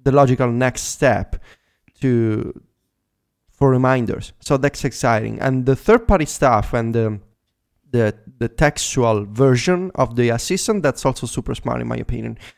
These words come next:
I would really like to see Apple doing serious progress on Siri. And there's, you know, looking at the Cortana stuff today, it just, it lets you, lets you see just how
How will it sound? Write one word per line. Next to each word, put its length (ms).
I 120
would 280
really 300
like 240
to 120
see 300
Apple 300
doing 720
serious 420
progress 460
on 100
Siri. 460
And 380
there's, 260
you 100
know, 460
looking 320
at 140
the 80
Cortana 560
stuff 300
today, 500
it 200
just, 380
it 140
lets 260
you, 300
lets 320
you 80
see 540
just 380
how 440